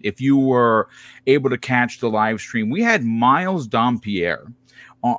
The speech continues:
from Windows Central, and he obviously is the host of Xbox Chatter Days,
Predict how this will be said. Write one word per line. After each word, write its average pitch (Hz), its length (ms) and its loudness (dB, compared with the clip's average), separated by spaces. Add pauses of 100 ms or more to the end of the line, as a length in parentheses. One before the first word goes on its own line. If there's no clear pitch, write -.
from 127 200 -2
Windows 131 380 2
Central, 110 600 -2
and 107 100 0
he 123 120 2
obviously 123 420 0
is 110 80 -4
the 120 100 0
host 135 480 -2
of 110 220 -2
Xbox 123 600 -2
Chatter 147 400 0
Days, - 580 -6